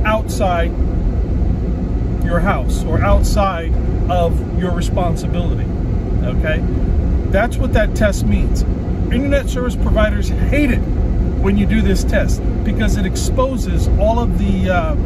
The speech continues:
all of the bad points of their infrastructure that they have to go out and fix and spend their money and their resources to fix. So, uh, I hope you're able to, uh, get some helpful information from this video.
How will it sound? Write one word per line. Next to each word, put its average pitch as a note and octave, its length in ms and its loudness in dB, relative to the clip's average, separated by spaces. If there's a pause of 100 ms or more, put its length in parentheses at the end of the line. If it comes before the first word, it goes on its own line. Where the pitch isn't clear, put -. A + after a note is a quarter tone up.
(480)
all A3 140 4
of A3 120 -2
the - 80 -2
bad G#3+ 360 0
points G#3+ 360 2
of - 160 2
their F#2 160 0
infrastructure - 760 -2 (280)
that F#3 140 0
they F#3 100 0
have F#3+ 200 2
to - 60 0
go F3+ 200 0
out F3+ 160 2
and - 160 -2
fix - 300 -2
and - 120 -2
spend F3+ 320 0
their G3 160 0
money F#3 360 0
and - 400 -2
their A#3+ 140 0
resources - 600 -2
to - 100 0
fix. - 420 -2 (880)
So, G#3 520 0
uh, F#3+ 280 -4
I G3+ 80 -6
hope A#3 260 -2 (100)
you're A#3 220 -4
able B3 360 -4
to, A3+ 520 0
uh, G3 200 0
get - 240 -2
some - 840 0
helpful B3 380 -2
information G2+ 720 -2
from F#2 220 -2
this F3 180 -2
video. G#3+ 480 0